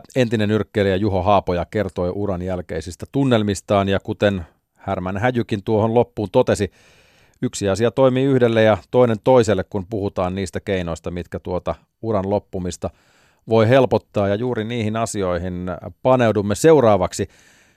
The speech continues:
Henkinen valmennus ja pääkopan kunnossapito on niitä asioita, mihin aivan liian vähän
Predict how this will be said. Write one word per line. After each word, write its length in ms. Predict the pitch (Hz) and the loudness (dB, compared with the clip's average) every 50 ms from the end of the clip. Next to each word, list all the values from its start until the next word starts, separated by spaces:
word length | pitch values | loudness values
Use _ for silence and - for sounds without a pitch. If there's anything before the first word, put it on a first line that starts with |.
| _ _ - | _ _ 2
Henkinen 380 | 123 127 117 107 113 120 117 | 2 2 4 2 0 0 2
valmennus 460 | 120 139 139 135 123 123 120 120 107 - | 4 4 4 4 4 2 2 2 2 0
ja 60 | 120 | 2
pääkopan 500 | - 131 123 117 - 120 104 - 117 - | 4 4 4 4 4 2 0 0 0 0
kunnossapito 720 | - 139 135 120 110 - - 98 - 110 - - 113 117 135 | 2 0 0 0 0 -2 -2 -4 -4 -2 0 2 2 4 4
on 120 | 139 127 | 2 2
niitä 300 | 117 110 104 - 110 107 | 0 0 0 2 2 2
asioita, 400 | 107 101 - 104 98 92 - 98 | 2 2 0 -2 -4 -2 -4 -4
mihin 320 | 98 101 92 98 98 - | -4 -4 -4 -4 -6 -6
aivan 340 | - 107 107 98 90 92 92 | -4 -4 -4 -4 -4 -6 -6
liian 360 | 98 101 98 95 92 90 87 | -6 -6 -6 -6 -6 -6 -2
vähän 320 | 101 110 92 95 95 87 | 0 0 0 0 -2 -4